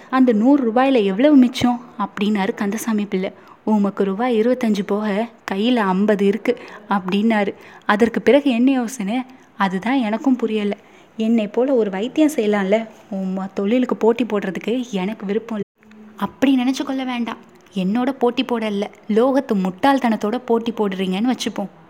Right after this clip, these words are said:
பிரியம் இல்லைன்னா சித்தாந்த உபன்யாசம் செய்யலாமே," அப்படின்னாரு கந்தசாமி பிள்ளை. "நீர் எனக்கு பிழைக்கிறதுக்கா வழி சொல்கிறீங்க? அதுல துட்டு வருமா?" அப்படின்னு கடவுள் சிரித்தாரு. "அப்போ?"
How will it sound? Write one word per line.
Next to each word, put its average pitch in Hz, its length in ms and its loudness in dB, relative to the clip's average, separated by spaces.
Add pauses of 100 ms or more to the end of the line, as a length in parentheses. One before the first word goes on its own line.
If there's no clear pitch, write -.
(280)
பிரியம் 285 340 8
இல்லைன்னா 254 360 4 (320)
சித்தாந்த 285 520 4
உபன்யாசம் 262 560 6
செய்யலாமே," 226 460 0 (260)
அப்படின்னாரு 202 640 0
கந்தசாமி 247 520 2
பிள்ளை. 196 280 -2 (360)
"நீர் 208 220 2
எனக்கு 190 340 0
பிழைக்கிறதுக்கா 233 640 2
வழி 240 240 4
சொல்கிறீங்க? 214 440 4 (320)
அதுல 190 340 2
துட்டு 180 320 0
வருமா?" 233 320 4 (300)
அப்படின்னு 202 440 -4
கடவுள் 226 380 -4
சிரித்தாரு. 214 400 -4 (420)
"அப்போ?" 262 280 2